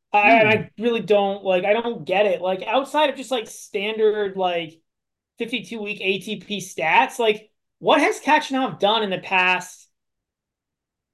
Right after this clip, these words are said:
Speaker 1: since, in the past six months or s-, eight months that tells you he's a, he's a top twenty player?
Speaker 2: I mean, he won a Chengdu title.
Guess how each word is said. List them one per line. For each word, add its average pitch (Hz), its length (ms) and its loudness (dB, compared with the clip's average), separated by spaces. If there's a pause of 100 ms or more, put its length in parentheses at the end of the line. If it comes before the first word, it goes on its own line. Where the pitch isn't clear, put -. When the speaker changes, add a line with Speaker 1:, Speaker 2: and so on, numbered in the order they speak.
(360)
Speaker 1:
since, - 800 -6 (1500)
in 220 120 -6
the 233 60 0
past 233 340 2
six - 180 -2
months 190 480 2
or 165 80 -4
s-, - 240 -8
eight 220 200 -4
months 185 580 0 (840)
that 214 220 4
tells 226 340 2
you 220 240 -2
he's 202 280 -4
a, 196 420 4
he's 185 180 -6
a 208 60 0
top 208 320 -6
twenty 214 240 -4
player? 185 560 -2 (3250)
Speaker 2:
I - 40 -12
mean, 120 120 -4
he 120 100 -2
won 117 240 2
a 113 60 -4
Chengdu 117 540 -2
title. 107 420 -4